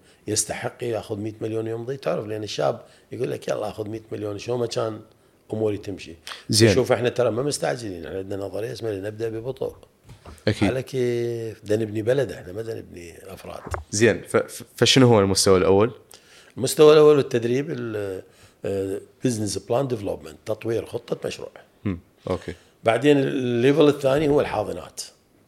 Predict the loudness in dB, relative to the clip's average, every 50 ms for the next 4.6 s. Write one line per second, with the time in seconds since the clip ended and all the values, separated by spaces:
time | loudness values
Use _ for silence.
0 | _ _ -2 0 0 0 0 -2 -4 -6 -4 -2 -2 -2 0 0 0 0 2 0
1 | 0 0 -2 -4 -6 -6 -8 -10 -18 _ _ _ -20 -20 -20 -20 -20 _ _ _
2 | -4 -4 -2 -2 -4 -2 2 4 4 4 4 2 0 0 0 0 0 0 -2 -4
3 | -6 -6 -8 -8 -10 -8 -8 -8 -8 -6 -4 -4 -4 -4 -4 -4 -2 -2 -2 -2
4 | -4 -6 -6 -8 -10 -8 -8 -6 -6 -6 -8